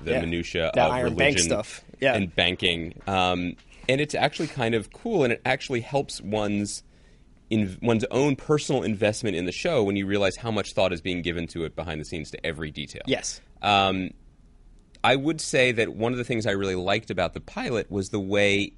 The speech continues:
Speaker 1: it felt chaotic and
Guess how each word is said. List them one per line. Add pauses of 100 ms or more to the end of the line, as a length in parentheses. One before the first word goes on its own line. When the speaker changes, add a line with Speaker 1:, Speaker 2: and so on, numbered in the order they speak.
Speaker 1:
it (340)
felt
chaotic (120)
and